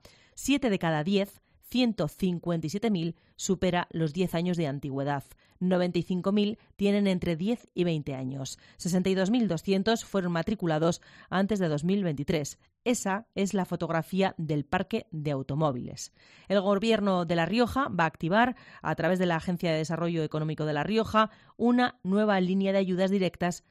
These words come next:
de dos mil euros destinada a la compra de un vehículo nuevo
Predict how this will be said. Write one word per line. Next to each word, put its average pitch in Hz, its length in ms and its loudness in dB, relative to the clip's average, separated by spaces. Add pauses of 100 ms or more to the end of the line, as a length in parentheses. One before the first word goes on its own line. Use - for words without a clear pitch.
(120)
de 165 200 -2
dos 151 200 -2
mil 220 320 0
euros 185 560 0
destinada 175 480 -2
a 165 40 0
la 156 100 0
compra 165 300 -2
de 196 100 0
un 214 60 0
vehículo 175 400 0
nuevo 175 400 0